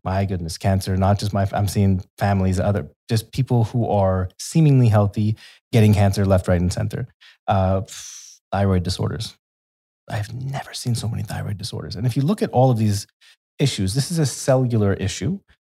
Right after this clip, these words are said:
This is a communication issue between the immune system and the body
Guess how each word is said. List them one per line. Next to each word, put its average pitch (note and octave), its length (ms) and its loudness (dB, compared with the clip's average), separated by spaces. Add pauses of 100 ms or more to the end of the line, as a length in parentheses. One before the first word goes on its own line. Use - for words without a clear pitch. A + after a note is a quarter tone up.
This A#2+ 240 2
is A#2 340 2
a G#2+ 300 2
communication A#2+ 800 2
issue A#2 240 -2
between G#2+ 340 -2
the G2 60 2
immune A2+ 240 4
system A2+ 300 -2
and G2+ 100 4
the G2 40 4
body F#2 360 2